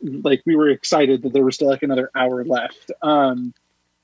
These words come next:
and that's, I think that's really important. And for a movie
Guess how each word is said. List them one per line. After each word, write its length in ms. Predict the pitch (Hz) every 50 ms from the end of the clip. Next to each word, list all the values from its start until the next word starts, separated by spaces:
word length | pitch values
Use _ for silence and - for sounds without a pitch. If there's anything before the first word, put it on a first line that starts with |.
| _ _ _ _ 165
and 140 | 156 160
that's, 400 | 170 180 180 170 165 - - - - -
I 60 | 165
think 220 | 156 202 196 165 -
that's 280 | 160 156 147 - -
really 240 | 147 147 131 131 131
important. 480 | 131 120 - - 143 143 139 139 139 - -
And 280 | 180 190 208 202 170
for 220 | - - 175 160 160
a 140 | - 139 143
movie 580 | 151 147 160 160 156 180 170 165 160 147 151